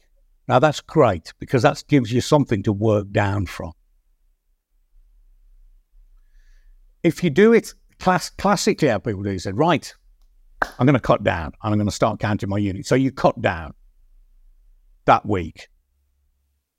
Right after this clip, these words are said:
You will probably get a nice low number. And maybe the following week. But in the way of these things, you'll lose focus a bit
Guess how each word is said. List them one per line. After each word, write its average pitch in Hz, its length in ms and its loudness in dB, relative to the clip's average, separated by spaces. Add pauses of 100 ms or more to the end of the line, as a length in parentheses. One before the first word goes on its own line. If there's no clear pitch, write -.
(420)
You 151 120 4
will 160 120 6
probably 120 800 2 (500)
get 127 220 4
a 110 180 0 (480)
nice 104 360 -2
low 98 200 2
number. 117 340 0 (2250)
And 151 160 2
maybe 127 240 4
the 120 100 2
following 139 460 4
week. 95 280 -4
But 220 240 2 (500)
in 139 140 2
the 135 80 0
way 147 200 6
of 131 100 2
these 131 240 -2
things, 135 220 0
you'll 120 180 0
lose 123 240 0
focus 120 460 -2
a 92 60 -4
bit - 360 2